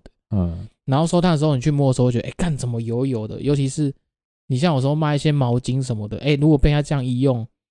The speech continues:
Speaker 1: 干，那一条毛巾都五百米，干，你干嘛背啊？
Speaker 2: <laughs> 哎，随便啊。
Speaker 1: 干，这真的是我觉得很靠背的地方，只是我们一直不敢讲啊，因为我觉得我们要，
Speaker 2: 为什么？
Speaker 1: 还是要保持一个友善的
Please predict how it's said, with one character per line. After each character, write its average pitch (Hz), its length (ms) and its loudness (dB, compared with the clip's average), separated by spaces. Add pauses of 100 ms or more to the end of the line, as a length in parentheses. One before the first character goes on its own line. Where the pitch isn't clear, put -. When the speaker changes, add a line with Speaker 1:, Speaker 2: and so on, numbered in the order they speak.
(200)
Speaker 1:
干， 147 180 -2
那 151 120 -2
一 - 20 0
条 139 180 2
毛 127 200 0
巾 131 120 0
都 131 100 0
五 117 200 0
百 107 240 -4
米， 107 220 -6
干， 120 260 -6
你 120 80 -4
干 117 140 -4
嘛 110 80 -6
背 107 200 -6
啊？ - 140 -14
Speaker 2:
<laughs> - 80 -12 (1900)
哎， 85 180 -4
随 - 240 -14
便 101 200 2
啊。 80 140 -12 (460)
Speaker 1:
干， 131 220 0
这 143 160 2
真 165 180 2
的 143 140 2
是 143 180 0
我 117 160 2
觉 117 140 0
得 113 80 0
很 110 120 -4
靠 120 160 -4
背 110 140 -4
的 98 60 -8
地 - 200 -14
方， - 140 -18 (300)
只 127 80 2
是 196 100 6
我 190 80 6
们 135 140 0
一 160 40 2
直 135 120 -2
不 143 100 -6
敢 110 260 -4
讲 - 220 -10
啊， - 140 -10
因 123 100 0
为 139 80 2
我 117 100 0
觉 110 140 -2
得 113 80 2
我 101 60 0
们 92 80 0
要， 117 60 0
Speaker 2:
为 - 20 2
什 123 60 2
么？ 131 60 0
Speaker 1:
还 127 140 0
是 147 140 0
要 165 80 2
保 104 260 -4
持 110 220 -6
一 - 20 -4
个 110 260 -6
友 107 200 -6
善 113 260 -8
的 104 240 -12